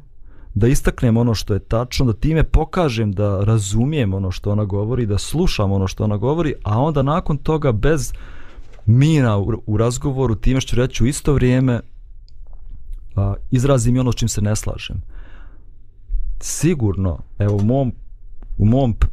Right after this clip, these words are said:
primjeru mogu da kažem, kad god sam tako, a, razgovarao, razgovor se stišao i riješili smo problem.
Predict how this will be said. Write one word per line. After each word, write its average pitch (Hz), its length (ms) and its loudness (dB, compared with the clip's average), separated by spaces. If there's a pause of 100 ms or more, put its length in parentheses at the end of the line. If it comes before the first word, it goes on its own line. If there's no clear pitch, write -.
primjeru 120 400 2
mogu 123 200 0
da 123 80 -2
kažem, 123 340 0
kad 107 200 -2
god - 200 2
sam 117 140 2
tako, 123 540 -2 (560)
a, 90 140 2
razgovarao, 104 840 2 (720)
razgovor 123 480 2
se - 220 0 (260)
stišao - 760 0 (560)
i 107 400 4
riješili 117 320 2
smo 113 180 -2
problem. 101 400 -2